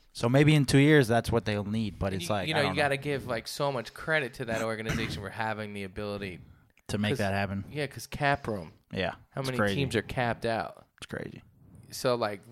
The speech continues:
Speaker 2: you know, the way they might look at it is, like, we always have the assets.
Speaker 1: That's why they have, like, Omar Caspi for nine dollars in a chicken sandwich.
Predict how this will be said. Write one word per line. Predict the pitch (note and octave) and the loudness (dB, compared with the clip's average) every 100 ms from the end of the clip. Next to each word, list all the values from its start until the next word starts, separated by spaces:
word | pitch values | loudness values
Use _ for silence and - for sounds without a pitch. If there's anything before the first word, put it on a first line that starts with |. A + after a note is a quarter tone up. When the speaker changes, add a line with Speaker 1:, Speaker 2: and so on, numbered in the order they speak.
| - - - | -20 -20 -8
Speaker 2:
you | C3+ | -4
know, | A#2+ | -4
the | A2+ | -2
way | A2+ A2+ | -2 -2
they | A2+ A#2+ | -2 -4
might | A#2+ A#2 A2+ G2+ | -4 -4 -2 0
look | C3 - | -2 0
at | F#2+ E2+ | -4 -4
it | |
is, | F2 | -6
like, | F2 - | -8 -8
we | - G#2 | -4 0
always | G2+ G2+ G2 | 0 0 -2
have | G#2 F#2+ | -4 -4
the | G2 F2+ | -4 -4
assets. | F#2+ - - G2+ - - | -4 -6 -12 -14 -10 -2
Speaker 1:
That's | B2+ C#3 | 0 2
why | C3+ | 2
they | A#2+ | 2
have, | A#2 G#2+ | 0 -2
like, | G#2 - - - - - - _ _ _ - | -4 -6 -18 -20 -20 -20 -20 _ _ _ -2
Omar | A2+ G2 | 0 0
Caspi | - G2+ F#2+ - F2 | 0 -4 -4 -6 -8
for | F2+ F2+ | -8 -6
nine | F2+ G2+ G2 | -4 -2 -2
dollars | F#2+ F#2 F#2 | 0 0 -2
in | F#2 | -4
a | F#2 | -6
chicken | G2 F#2+ | -6 -8
sandwich. | G2+ G2 F2+ - | -6 -6 -6 -10